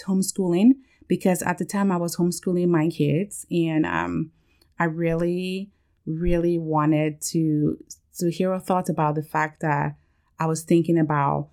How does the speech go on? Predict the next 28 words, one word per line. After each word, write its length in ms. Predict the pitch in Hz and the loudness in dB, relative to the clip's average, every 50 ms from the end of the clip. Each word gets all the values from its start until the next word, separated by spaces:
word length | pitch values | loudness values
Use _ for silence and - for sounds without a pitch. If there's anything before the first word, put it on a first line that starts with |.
| _ _ _ _ _ _ _ | _ _ _ _ _ _ _
putting 360 | - 190 175 175 170 165 160 | 0 2 4 6 6 4 4
them 500 | 160 156 147 147 143 143 139 139 143 151 | 4 2 2 2 0 0 0 2 2 2
into 560 | 151 - - - 156 147 143 143 151 - 160 | 2 0 2 2 4 4 4 2 0 0 -2
school, 560 | 160 - - - 294 320 349 320 - - - 147 - _ _ _ _ _ _ _ | -4 -4 -4 0 2 2 2 2 0 -4 -8 -14 -16 _ _ _ _ _ _ _
because 340 | - 165 156 - 165 160 165 | -6 -4 -2 0 0 2 2
I 120 | 160 156 | 0 0
felt 260 | 151 - - 170 165 | 0 -2 -2 -2 0
like 220 | 165 160 151 151 156 | 0 0 0 0 0
I 60 | 151 | 0
was 140 | 147 151 147 | -2 -2 -2
having 240 | 160 156 156 156 156 | -2 -2 0 2 2
a 40 | |
hard 260 | 156 175 202 226 220 - | 2 2 0 0 0 0
time 200 | 226 208 208 208 | -2 -2 0 0
with 180 | 208 202 202 214 | -2 -2 0 0
it. 220 | 202 202 190 - | -2 -2 0 2
They 100 | 202 247 | 2 4
were 120 | 269 254 | 4 4
having 280 | 208 175 160 151 151 151 | 2 0 0 2 2 2
a 60 | 147 | 2
hard 240 | 143 143 139 147 143 | 2 0 -2 -4 -4
time. 260 | - - 147 147 - - | -4 -2 -2 -2 -2 -2
I 140 | 180 185 190 | -2 -2 0
was 140 | 202 202 196 | 0 0 -2
having 220 | 185 170 160 160 | -2 -2 -2 -2
a 40 | 170 | -2
hard 220 | 151 147 147 147 | 0 -2 -2 -2
time. 320 | - 156 151 151 156 156 | -2 -2 -2 0 -2 -2